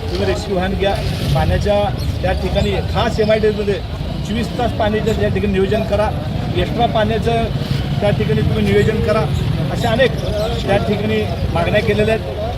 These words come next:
रात्रीचं तुम्ही एक सबस्टेशन त्या ठिकाणी निर्माण करा, त्या ठिकाणी जीसीपी असेल, रेस्क्यू व्हॅन असेल, पाण्याच्या गाड्या असेल, हे सगळं अतिव्यवस्थामध्ये खऱ्या अर्थानं, अ, तिथं झालं पाहिजे.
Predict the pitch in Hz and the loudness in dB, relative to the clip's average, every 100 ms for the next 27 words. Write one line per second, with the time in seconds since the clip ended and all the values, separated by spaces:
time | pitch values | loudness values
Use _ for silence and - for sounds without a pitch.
0 | - - 165 160 196 214 226 - 208 214 | -6 -4 -2 -2 0 -2 -2 0 0 2
1 | 214 160 180 214 208 233 196 226 208 202 | 0 -2 -2 -2 0 -2 0 0 2 0
2 | 208 214 196 214 208 208 208 202 190 208 | 0 2 4 2 2 2 2 0 0 0
3 | 185 175 214 220 208 214 202 196 - 208 | -2 -2 -2 -2 0 0 0 -2 2 4
4 | 214 214 202 214 - - - 208 214 226 | 4 4 2 2 2 0 0 -4 -2 -2
5 | 214 208 233 196 214 - - - - 262 | -2 0 0 0 -8 -8 -12 -12 -4 -4
6 | 254 269 285 220 294 262 247 - 254 247 | 0 4 4 4 -2 -2 -2 -2 -4 -2
7 | 247 220 185 226 214 220 226 226 175 - | -2 -2 2 4 4 2 0 0 -2 -10
8 | - 175 185 190 220 165 175 208 196 160 | -8 -6 -4 -4 -4 -2 -2 0 0 0